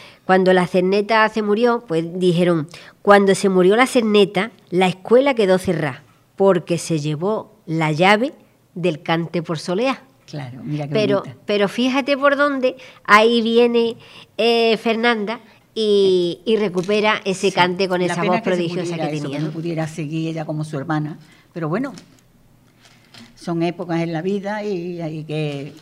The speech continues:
Speaker 2: que superarlas. Ella
Speaker 1: Bueno.
Speaker 2: de verdad que sí que han triunfado, porque a fecha de hoy... Fernanda y Bernarda, o tanto Monta como Monta tanto,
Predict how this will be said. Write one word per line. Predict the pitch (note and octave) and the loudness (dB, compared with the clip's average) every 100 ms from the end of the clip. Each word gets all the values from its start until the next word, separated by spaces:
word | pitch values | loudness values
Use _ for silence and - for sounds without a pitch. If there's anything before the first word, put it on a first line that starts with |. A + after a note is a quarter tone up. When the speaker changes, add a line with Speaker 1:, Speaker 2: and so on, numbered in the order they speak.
| - - _ _ - - | -20 -20 _ _ -18 -10
Speaker 2:
que | D#3 | -10
superarlas. | - D#3 A3 F3 C#3+ D3 D3+ | -6 -4 -4 -4 -6 -8 -8
Ella | D3+ D3+ D#3 D3+ D#3 D#3+ | -6 -2 0 0 -2 -4
Speaker 1:
Bueno. | |
Speaker 2:
de | E3 | -6
verdad | D3 D3+ D#3 D#3 | -4 -2 -2 -4
que | E3+ | -8
sí | D#3 E3+ | -6 -8
que | D#3 D#3 D3+ | -6 -4 0
han | D#3 D3+ | 0 -2
triunfado, | D#3+ D#3 D3+ F3+ F3+ C4 - - - _ - | -2 -2 2 2 2 -2 -16 -20 -20 _ -6
porque | D3+ C#3+ D3+ D3 C#3 - | -4 -4 -4 -4 -4 -8
a | D#3+ D3 | -6 -6
fecha | - D#3 D#3 D#3+ | -2 -4 0 0
de | E3 F3+ | 2 0
hoy... | F3+ A3+ D#4 - - _ _ _ - D#3 | 0 -2 -8 -16 -20 _ _ _ -20 -12
Fernanda | D#3+ D3 D#3+ E3 F3 G3 | -6 -2 2 2 0 -2
y | E3 D#3 | 0 -2
Bernarda, | C#3+ C#3 D#3 F3+ F#3 E3+ D3 | -2 -2 -2 -2 -2 -2 -2
o | C#3+ D3+ C3 B2 | -6 -8 -8 -4
tanto | D#3 D3+ E3 | -2 -2 -4
Monta | F#3 E3+ C#3+ | -4 -6 -6
como | C#3+ C#3+ | -6 -4
Monta | D3+ D#3+ D#3 D#3 | -2 -2 -2 0
tanto, | F#3+ G3 F#3+ A3+ D4 | 0 0 0 -2 -2